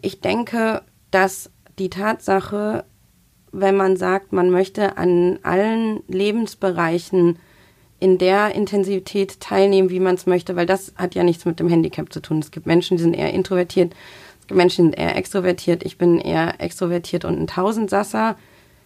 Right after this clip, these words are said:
Das hat jetzt nichts mit meinem Handicap zu tun, aber um das in allen Lebensbereichen machen zu können, musste ich innovative Wege finden, musste ich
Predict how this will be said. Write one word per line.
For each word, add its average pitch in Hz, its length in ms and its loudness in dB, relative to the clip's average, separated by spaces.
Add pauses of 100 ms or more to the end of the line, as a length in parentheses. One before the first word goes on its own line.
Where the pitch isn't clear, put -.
(200)
Das 175 140 -2
hat 190 120 4
jetzt 175 160 2
nichts 190 180 2
mit 180 100 0
meinem 170 180 0
Handicap 202 460 -2
zu 175 80 -12
tun, 170 280 -2
aber 170 360 0 (340)
um 185 160 2
das 202 240 0
in 202 100 -2
allen 196 240 4
Lebensbereichen 180 800 0
machen 214 320 0
zu 175 200 -10
können, 156 400 0
musste 190 320 0
ich - 280 -4
innovative 175 800 0
Wege 170 280 0
finden, 196 400 -2
musste 165 380 -2
ich 170 320 -6